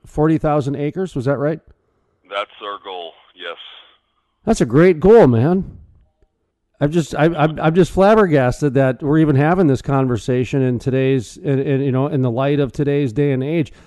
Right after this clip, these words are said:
Speaker 1: That is really impressive, and my hat off to you. And I don't wanna ask you about your secret of the sauce, but I do. But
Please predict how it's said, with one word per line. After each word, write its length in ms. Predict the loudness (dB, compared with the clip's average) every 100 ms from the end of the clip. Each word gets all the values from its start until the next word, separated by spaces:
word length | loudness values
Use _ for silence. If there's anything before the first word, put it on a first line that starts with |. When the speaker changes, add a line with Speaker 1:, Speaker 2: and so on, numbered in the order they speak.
| -2
Speaker 1:
That 140 | 2
is 120 | 2
really 260 | 4 4 4
impressive, 600 | 4 2 0 0 -4 -4
and 200 | -6 -6
my 180 | -4 -4
hat 280 | -2 -4
off 280 | -4 -6 -4
to 100 | -2
you. 160 | 0 0
And 100 | 0
I 60 |
don't 160 | 0 0
wanna 160 | 0 -2
ask 320 | -2 -4 -2
you 80 | -2
about 220 | -2 -4
your 100 | -6
secret 380 | -4 -4 -4 -6
of 60 |
the 60 | -6
sauce, 380 | -6 -4 -2 -4
but 140 | -4
I 60 | -6
do. 340 | -4 0 2
But 220 | 2 0